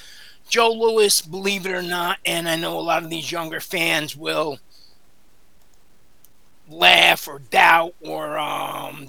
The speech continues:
dismiss because, again, they really can't grasp that Joe Louis was bigger than Muhammad Ali. He was bigger than Sugar Ray Robinson, Mike Tyson,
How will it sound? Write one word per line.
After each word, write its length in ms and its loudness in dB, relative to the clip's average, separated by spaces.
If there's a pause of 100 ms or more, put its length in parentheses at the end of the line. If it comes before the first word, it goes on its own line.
dismiss 600 2
because, 420 -4
again, 480 0
they 480 -8
really 280 -8
can't 420 -2 (440)
grasp 540 0
that 180 -2
Joe 220 -4
Louis 380 -4
was 260 -2
bigger 480 -2
than 340 -2
Muhammad 400 -4
Ali. 560 2 (320)
He 80 -12
was 200 -8
bigger 260 -2
than 240 0
Sugar 340 -4
Ray 140 -2
Robinson, 840 4 (600)
Mike 300 2
Tyson, 800 2